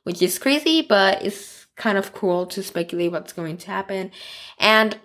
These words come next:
we have to wait and see, because they usually, uh, the last night of H H N, they usually, or maybe today, they usually, uh, announce one of the houses for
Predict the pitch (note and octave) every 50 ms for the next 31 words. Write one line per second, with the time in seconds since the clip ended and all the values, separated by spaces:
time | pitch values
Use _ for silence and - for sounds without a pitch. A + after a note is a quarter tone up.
0 | _ - G3+ A3 B3 C#4 D#4 E4 E4+ - - C#4 A#3 G3+ G#3 G#3+ C4 D#4+ D#4 -
1 | G3+ F#3 F#3+ F#3+ - - - A#3+ B3+ C4+ C#4 C#4 - - - - - - G#3+ G#3
2 | - B3 G#3+ G3+ G#3+ A3 A3 A3 A#3 B3 C#4 D#4 - - F4 E4 D#4+ D#4+ D#4 D#4
3 | D#4 E4+ - _ _ _ _ _ _ _ _ _ _ _ _ _ _ _ _ -
4 | - - - F3 F3+ F#3 F#3 F3+ F3+ F3+ F3+ F3+ F3+ F3+ F3+ F#3 G3 G#3+ A#3+ A#3+
5 | - - - - - - - - A3+ G3+ G3+ F#3+ G3 G3+ G#3+ G#3 G#3 - - F3+
6 | F3+ F3+ - - F#3 F#3+ F#3+ G3 G3+ F#3+ F#3+ G3 G3 F#3+ G3 G#3+ A#3 C4 - -
7 | - - - - - - - _ _ - G3 G3+ G#3 G#3+ G3+ G3+ A3 A3+ A#3 -
8 | C4+ B3+ C4 C4 B3+ A3+ G#3+ G#3+ G#3+ A3 A#3 A#3 - A#3 F#3+ F3 G3 G3 G#3 A3
9 | B3 C4+ C#4 D#4+ - G#3+ G#3 G#3+ A3 A3+ A#3+ B3 B3 D4 C4+ C4 C4 B3+ B3+ B3+
10 | B3+ B3+ - - - _ _ _ _ _ _ - F3 F#3+ F#3+ F#3 F#3 F#3 F#3 F3+
11 | - - - - _ _ _ _ _ _ _ _ _ _ _ _ _ _ - G3
12 | G3+ G3 G3 G3 G#3 A3 A3 G#3+ - - - - _ _ _ _ _ _ _ _
13 | _ _ _ _ E3+ F#3 G3 G#3 G#3+ G#3+ G3+ G3+ G3 F#3+ F#3+ F#3+ G3 F#3+ G3 G3
14 | F#3+ F#3 F#3 - - F#3+ F3+ E3+ E3+ E3+ E3 F3 A3